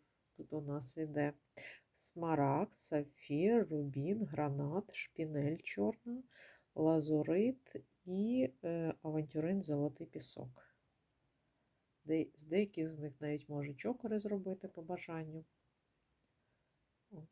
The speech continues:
така от красота. Також новиночки, каблучки прийшли, отакі от з рунами.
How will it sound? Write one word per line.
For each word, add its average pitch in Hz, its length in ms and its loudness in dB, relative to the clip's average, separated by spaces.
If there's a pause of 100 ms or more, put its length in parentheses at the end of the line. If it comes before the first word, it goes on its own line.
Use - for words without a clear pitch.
(120)
така - 380 -18
от 147 320 -10
красота. 151 1080 -8 (1700)
Також 185 360 0
новиночки, 156 600 -2
каблучки 160 640 0
прийшли, 214 460 -4
отакі 156 440 -4
от 139 260 -4
з 139 120 -2
рунами. 156 540 -2